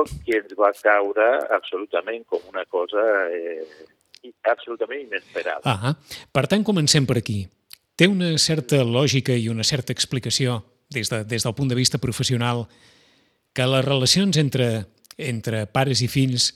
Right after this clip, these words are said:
Speaker 2: i sobretot vull creure que aquest estudi parla molt de, d'aquesta edat, de l'adolescència, de, dels joves, s'hagin fet malbé una mica per mor d'estar tots tancats a, a dins un espai?
Speaker 1: Eh,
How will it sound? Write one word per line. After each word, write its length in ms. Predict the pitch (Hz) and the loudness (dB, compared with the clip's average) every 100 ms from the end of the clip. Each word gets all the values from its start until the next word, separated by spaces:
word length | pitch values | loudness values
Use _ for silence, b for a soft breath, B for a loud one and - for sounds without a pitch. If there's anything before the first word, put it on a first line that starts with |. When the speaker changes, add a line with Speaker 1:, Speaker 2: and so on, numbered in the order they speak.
| - | -4
Speaker 2:
i 80 | 113 | -2
sobretot 640 | 143 117 117 151 143 - | -2 -2 0 0 0 -8
vull 300 | 147 113 113 | -6 -4 -4
creure 320 | - 123 123 120 | 0 2 2 2
que 120 | 110 | 0
aquest 180 | 123 110 | 0 0
estudi 320 | - 117 110 | 0 -2 -2
parla 220 | 113 113 | -4 -2
molt 240 | 117 127 113 | 0 0 0
de, 120 | 110 | -2
d'aquesta 400 | 110 110 120 135 | -4 -4 -2 0
edat, 300 | 120 127 127 _ - | 0 0 -2 _ -10
de 300 | 135 113 110 | -8 -6 -4
l'adolescència, 720 | 110 113 123 107 151 131 139 113 | -4 -2 -2 2 4 4 4 2
de, 120 | 107 | 0
dels 240 | 104 117 117 | -2 -2 0
joves, 360 | 127 120 - B B B B B _ - - _ _ - | 2 0 -2 B B B B B _ -14 -14 _ _ -4
s'hagin 640 | - 151 135 160 147 135 120 | 4 4 6 4 4 2 0
fet 240 | 107 156 156 | 0 0 4
malbé 300 | 147 123 139 | 4 4 4
una 160 | 120 | 2
mica 300 | 117 131 131 110 | 0 0 0 0
per 200 | 113 117 | -2 -2
mor 160 | 127 120 | -2 0
d'estar 480 | 117 - 120 110 - _ - | 0 2 2 0 -6 _ -4
tots 240 | 143 - | -2 0
tancats 560 | 139 123 113 - - - | -2 -2 -4 -4 -4 -4
a, 140 | 143 110 139 | -8 -10 -10
a 120 | 131 | -4
dins 200 | 120 135 120 | 0 0 0
un 120 | 110 | -4
espai? 300 | - 110 131 - _ _ _ b b b b b b b b b _ _ _ | -6 -10 -10 -14 _ _ _ b b b b b b b b b _ _ _
Speaker 1:
Eh, 420 | 80 76 73 71 | -6 -2 0 -2